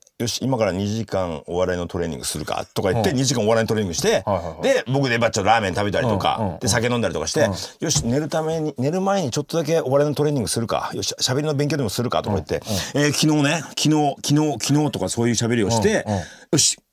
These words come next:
Speaker 1: この話一個できたな」って寝てるみたいな。そういうふうに思ってるでしょ？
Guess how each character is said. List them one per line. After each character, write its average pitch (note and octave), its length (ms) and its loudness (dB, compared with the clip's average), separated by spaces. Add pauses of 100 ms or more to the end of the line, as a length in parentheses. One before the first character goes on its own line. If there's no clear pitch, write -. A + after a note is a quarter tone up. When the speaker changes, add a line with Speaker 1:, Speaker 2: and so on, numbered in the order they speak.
Speaker 1:
こ - 100 -2
の A#2+ 80 0
話 A2+ 240 -2
一 G#2 60 -2
個 G#2+ 100 -2
で G2+ 80 2
き - 60 -10
た G2+ 80 0
な」 A2+ 80 2
っ - 40 -10
て - 120 0
寝 F#2 160 0
て F#2+ 100 0
る D#2+ 60 0
み C2+ 80 -6
た C2 100 -10
い G#1+ 60 -14
な。 G#1 80 -16 (960)
そ F3+ 160 2
う - 20 8
い G3+ 60 8
う - 20 8
ふ F#3+ 40 8
う G3+ 40 8
に E3+ 60 4
思 A#2 140 2
っ - 20 0
て F#2+ 80 -2
る - 60 -6
で - 40 -8
し - 40 -4
ょ？ - 120 -6